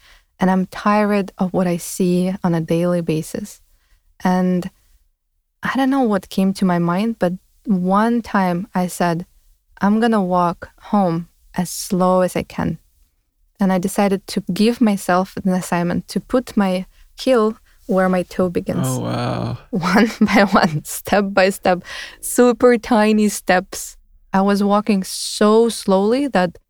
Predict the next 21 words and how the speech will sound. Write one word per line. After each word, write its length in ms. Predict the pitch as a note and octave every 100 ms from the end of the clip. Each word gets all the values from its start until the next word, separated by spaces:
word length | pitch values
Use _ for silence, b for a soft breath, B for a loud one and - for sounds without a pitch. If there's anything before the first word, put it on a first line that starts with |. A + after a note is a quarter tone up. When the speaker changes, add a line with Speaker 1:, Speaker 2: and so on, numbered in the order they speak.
| -
Speaker 1:
like, 220 | F#3 D#3+
a 40 | F3+
group 280 | G3 A3
of 180 | G3 F3
guys 560 | F3 F3 G#3 C4 - -
that 180 | F#3 F3 -
I 100 | F3+
thought 280 | - F#3+ F3
that 160 | F3
they're 140 | F3+ F3
gonna, 200 | F3+ E3+ E3
I 40 |
don't 180 | E3 E3
know, 140 | D#3+
assault 340 | D#3+ - E3 -
me 80 | G3
or 80 |
something. 360 | F#3+ G3+ G3+ G3
And 80 | F3+
they're 100 | F3+
like, 160 | F3